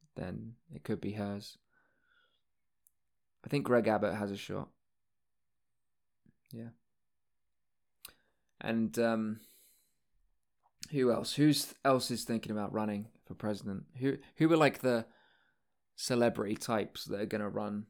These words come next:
this time around? The Rock, maybe.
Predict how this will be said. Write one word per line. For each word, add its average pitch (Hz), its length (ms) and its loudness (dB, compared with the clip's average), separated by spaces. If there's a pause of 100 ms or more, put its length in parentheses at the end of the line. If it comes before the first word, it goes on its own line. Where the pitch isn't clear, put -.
(340)
this - 180 -4
time 107 240 -2
around? 104 320 -4 (640)
The 104 100 -2
Rock, 120 440 2 (1500)
maybe. 117 460 -2